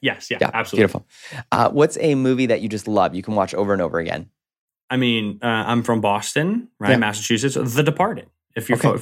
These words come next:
Speaker 1: you're familiar with that. Great movie.
Speaker 2: Yeah,
Speaker 1: Very
Speaker 2: perfect.
Speaker 1: quotable.
Speaker 2: Perfect. Um, favorite song or album on repeat right now?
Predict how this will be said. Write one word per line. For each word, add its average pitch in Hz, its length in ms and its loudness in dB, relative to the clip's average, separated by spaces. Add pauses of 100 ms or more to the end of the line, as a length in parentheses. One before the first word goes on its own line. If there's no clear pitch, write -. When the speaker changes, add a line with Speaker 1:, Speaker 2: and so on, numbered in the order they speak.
Speaker 1:
you're - 60 -20
familiar 127 200 0
with 123 80 -4
that. 123 120 -10
Great 123 180 4
movie. 143 140 4
Speaker 2:
Yeah, 120 120 4 (440)
Speaker 1:
Very 151 160 6
Speaker 2:
perfect. 156 200 2
Speaker 1:
quotable. 101 420 -4 (420)
Speaker 2:
Perfect. - 680 0 (400)
Um, 135 360 4 (160)
favorite 170 320 0
song 135 360 2
or 120 60 0
album 107 360 0
on 95 100 -4
repeat 98 340 -6
right 73 160 -4
now? - 280 -8